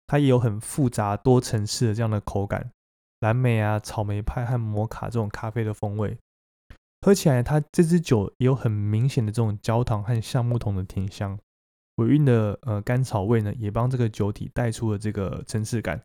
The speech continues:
我自己觉得它是会，呃，一款人见人爱、很讨喜的这样的一个 Cabernet Sauvignon。那它在 Vivino 上高达四点一颗星，原价一千元。那之前，呃，酒展特价我买的时候是八百九十九元。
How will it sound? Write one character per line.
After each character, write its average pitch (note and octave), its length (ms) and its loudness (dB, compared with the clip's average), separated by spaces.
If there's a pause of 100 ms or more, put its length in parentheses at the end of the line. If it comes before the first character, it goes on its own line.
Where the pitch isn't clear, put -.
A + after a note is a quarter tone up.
(560)
我 A#2 120 6
自 - 80 0
己 E3 120 6
觉 A#2+ 140 6
得 A2+ 60 4
它 B2 120 2
是 B2 220 2
会， B2 340 4
呃， G#2 200 0
一 C3 80 2
款 G2+ 260 0
人 G#2 220 0
见 A#2 200 2
人 G2+ 220 0
爱、 G#2+ 260 -2 (280)
很 A2 120 -2
讨 A2 300 0
喜 - 180 -4
的 G2 140 -4
这 F#2+ 100 -10
样 G#2+ 120 -4
的 G2+ 80 -4
一 - 20 -4
个 - 100 -12
Cabernet G#2+ 240 -4
Sauvignon。 G2+ 480 -4 (440)
那 D3 100 4
它 D3 100 4
在 D3 140 6
Vivino A#2+ 420 4
上 A2 280 0
高 A2 160 0
达 G2+ 160 -2
四 A2 180 -6
点 F#2+ 180 -6
一 G#2 60 -4
颗 A2 180 -2
星， G#2+ 320 -6 (440)
原 A#2+ 120 4
价 C3+ 160 4
一 C3+ 60 4
千 B2+ 220 2
元。 G#2+ 260 2 (380)
那 B2+ 120 6
之 A#2+ 160 2
前， A#2 320 2 (100)
呃， G#2 200 0
酒 A#2 140 2
展 A2+ 180 2
特 C3 180 2
价 A#2 160 2
我 G#2+ 120 2
买 G2+ 180 0
的 F#2+ 80 -2
时 - 100 -6
候 G#2+ 160 2
是 A#2+ 160 -2
八 A2+ 140 0
百 G#2+ 140 0
九 G2 120 -4
十 F#2 80 -2
九 G#2 160 -4
元。 - 220 -8